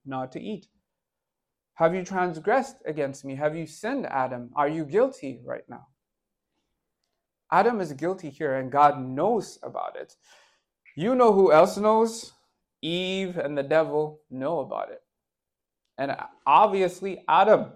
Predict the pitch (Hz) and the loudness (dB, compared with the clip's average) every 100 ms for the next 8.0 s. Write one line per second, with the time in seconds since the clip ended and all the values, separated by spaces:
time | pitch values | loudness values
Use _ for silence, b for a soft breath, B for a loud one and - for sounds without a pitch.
0 | _ - 139 135 131 131 131 135 185 202 | _ -8 -4 -2 -2 2 6 6 4 0
1 | b b b 156 170 214 214 220 220 202 | b b b -4 -2 6 8 8 4 2
2 | 156 190 196 196 - - 247 208 120 113 | 6 6 6 -2 -10 0 0 0 -6 -12
3 | _ _ _ _ - 123 - - - - | _ _ _ _ -20 -20 -20 -20 -20 -20
4 | - _ _ _ _ _ _ 170 170 202 | -20 _ _ _ _ _ _ -6 -4 -2
5 | 208 185 156 143 165 185 - 202 196 151 | -2 -4 -6 0 4 4 2 -6 -2 0
6 | 143 - - 143 151 175 190 196 - 196 | 0 -2 -4 0 2 0 -4 -10 -4 -4
7 | 196 190 196 190 196 190 196 - 190 | -4 -6 -6 -6 -4 -8 -8 -10 -12